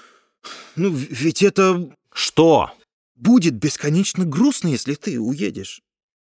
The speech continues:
Speaker 2: Я ценю твое отношение, но... Извини, ты немного вторгаешься в частное.
Speaker 1: А если все уедут? Я учусь у тебя задавать вопросы.
Speaker 2: Я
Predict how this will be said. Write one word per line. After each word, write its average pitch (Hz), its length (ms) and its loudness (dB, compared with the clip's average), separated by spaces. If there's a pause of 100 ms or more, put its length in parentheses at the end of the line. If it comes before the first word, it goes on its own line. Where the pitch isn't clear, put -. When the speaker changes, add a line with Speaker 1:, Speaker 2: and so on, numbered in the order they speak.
(240)
Speaker 2:
Я 95 180 -6
ценю 139 280 0
твое 139 240 2
отношение, 104 540 -2
но... 87 380 -4 (560)
Извини, 104 460 0
ты 92 320 -4
немного 92 340 -4
вторгаешься 87 580 -4
в - 40 -18
частное. - 400 -10 (140)
Speaker 1:
А - 100 -4
если 143 240 -2
все - 280 -4
уедут? 117 500 -6 (600)
Я 156 140 4
учусь 190 300 0
у 151 40 -6
тебя 160 260 -2
задавать 151 380 -2
вопросы. 160 420 -6 (220)
Speaker 2:
Я 147 400 -2